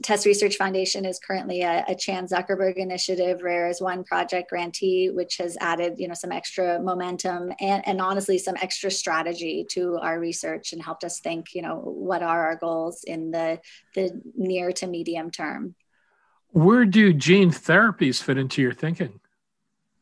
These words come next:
Speaker 1: Well, when we first started Test Research Foundation, I was honestly really hesitant to jump into gene therapy. I, I felt like gene therapy had been on the cusp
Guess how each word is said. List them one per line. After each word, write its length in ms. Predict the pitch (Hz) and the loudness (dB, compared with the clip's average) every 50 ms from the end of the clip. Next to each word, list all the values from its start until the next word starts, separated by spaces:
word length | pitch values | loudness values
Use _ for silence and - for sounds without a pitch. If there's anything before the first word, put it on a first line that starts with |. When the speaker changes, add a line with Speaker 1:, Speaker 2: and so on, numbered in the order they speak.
| _ _ _ _ _ _ _ _ _ _ _ _ _ _ _ _ _ _ _ _ - | _ _ _ _ _ _ _ _ _ _ _ _ _ _ _ _ _ _ _ _ 6
Speaker 1:
Well, 100 | 294 302 | 8 8
when 120 | 302 285 | 8 8
we 80 | 302 311 | 6 6
first 320 | 302 - 311 359 403 403 | 6 8 8 8 8 8
started 400 | - - - 240 269 277 269 269 | 6 6 4 6 8 6 6 6
Test 240 | 269 359 269 294 - | 8 6 6 6 4
Research 300 | 262 277 - 277 262 269 | 0 0 2 2 2 4
Foundation, 580 | - 240 247 247 247 240 269 262 - 339 277 254 | 4 2 2 4 2 2 2 2 2 2 2 4
I 140 | - 226 226 | 6 6 6
was 160 | 226 233 240 - | 6 4 4 4
honestly 440 | 226 226 254 294 - - 349 277 | 4 4 4 4 4 2 2 2
really 240 | 247 247 233 233 226 | 4 4 6 6 6
hesitant 580 | 226 - - 269 269 285 302 277 311 339 190 208 | 4 4 2 2 2 2 2 2 2 2 2 2
to 100 | 262 339 | 0 0
jump 280 | - 214 202 226 214 | 2 2 2 4 4
into 200 | 208 202 196 214 | 4 4 4 4
gene 300 | 196 196 202 208 202 202 | 4 4 2 0 0 2
therapy. 540 | 196 196 190 190 185 190 196 190 185 185 - - | 2 2 4 4 4 4 4 4 4 2 0 -2
I, 240 | - - - 220 | -8 0 2 4
I 40 | 220 | 4
felt 280 | 214 220 254 269 - - | 4 6 6 6 6 6
like 220 | 254 262 254 247 | 4 2 0 2
gene 240 | - 277 262 240 233 | 4 4 4 4 4
therapy 440 | 247 240 240 247 240 247 240 240 285 | 4 4 4 4 4 2 2 2 4
had 200 | 277 220 208 202 | 4 4 4 2
been 140 | 233 226 226 | 4 6 6
on 160 | 220 214 202 | 6 6 6
the 100 | 196 190 | 2 0
cusp 520 | 196 - - 226 233 226 - - - - | -2 0 4 4 4 4 4 0 -6 -10